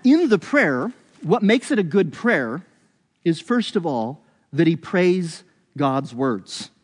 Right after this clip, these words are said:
It's a biblical prayer. It's scripturally accurate.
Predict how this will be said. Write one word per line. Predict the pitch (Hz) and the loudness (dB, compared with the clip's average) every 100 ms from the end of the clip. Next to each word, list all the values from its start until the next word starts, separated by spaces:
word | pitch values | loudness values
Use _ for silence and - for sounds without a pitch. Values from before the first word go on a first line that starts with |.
| _ _ _ _ _ - | _ _ _ _ _ -14
It's | - | -6
a | 165 | -4
biblical | 127 185 151 - 123 | 0 -2 -2 -8 -14
prayer. | - 98 78 _ _ _ _ _ _ _ _ _ _ - | -10 -12 -12 _ _ _ _ _ _ _ _ _ _ -10
It's | - | -10
scripturally | - - 233 - - 202 175 - | -10 -8 -8 -8 -8 -6 -6 -4
accurate. | 190 - 131 87 - - | -6 -6 -12 -12 -16 -20